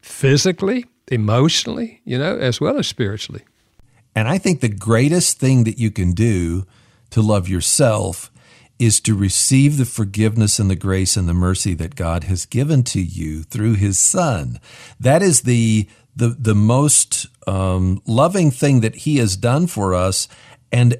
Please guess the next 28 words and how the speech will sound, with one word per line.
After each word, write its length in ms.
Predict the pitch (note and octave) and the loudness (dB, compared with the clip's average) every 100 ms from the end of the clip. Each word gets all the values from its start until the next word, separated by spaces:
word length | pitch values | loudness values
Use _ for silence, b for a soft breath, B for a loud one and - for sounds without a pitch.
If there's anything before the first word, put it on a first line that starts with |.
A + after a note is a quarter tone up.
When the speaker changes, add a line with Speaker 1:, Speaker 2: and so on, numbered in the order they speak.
| - | -2
Speaker 2:
a 60 | |
lot 240 | G#2+ A#2 F#3 | 0 2 0
of 100 | A3 | 0
people 520 | G#3 - C3 B2+ A#2+ - | -4 0 0 0 -2 -2
have 160 | A#2+ | -2
a 40 | G#2+ | 0
hard 240 | B2+ B2 | -2 0
time 240 | A2+ F3+ | -2 -2
with 120 | A#3 B2 | 0 0
that 200 | A2+ - | 0 0
because 240 | A2 G2 | -2 0
they 120 | A2+ | 2
want 180 | A2+ G#2+ | 2 2
to 120 | - | 2
earn 240 | A#2 C#3+ E3 | 2 4 2
God's 560 | A2 F#2 E2+ E2 - - | 0 0 -2 -4 -8 -10
forgiveness. 680 | - G2+ F#2 E2+ C#2 B1+ - | -6 -4 -2 -4 -6 -8 -4
They 120 | A2 | 0
want 160 | G#2 | 0
to 40 | G2 | 0
do 220 | F#2+ C3 | 2 4
enough 340 | A2 A2 A#2 - | 4 2 0 -4
to 80 | |
get 180 | G2+ G#2+ | -4 -2
them 160 | A2 G2+ | 0 0
to 60 | F#2 | 0
like 280 | F2 C3+ - | -2 -4 -2
him, 240 | G2 E2+ | -2 -2